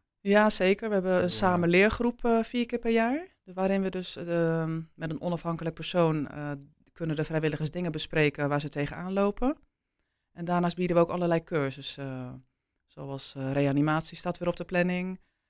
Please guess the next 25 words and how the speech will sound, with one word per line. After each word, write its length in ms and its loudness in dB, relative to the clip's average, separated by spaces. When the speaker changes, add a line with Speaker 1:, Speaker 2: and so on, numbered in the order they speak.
Speaker 2:
Oké. 220 0
Speaker 1:
Ehm, 600 -6
ja, 240 -12
omgaan 420 -2
met, 260 0
eh, 340 0
moeilijk 300 0
gedrag 400 0
bijvoorbeeld. 720 -6
Of, 400 -20
eh, 380 -12
het, 200 -20
eh, 220 -10
Delft 260 0
voor 140 -6
elkaar 320 2
heeft 240 0
een 220 -4
workshop 380 2
gegeven 480 -2
over, 300 -6
eh, 360 -6
ja, 260 -4
eh, 80 -6
ehm, 320 -8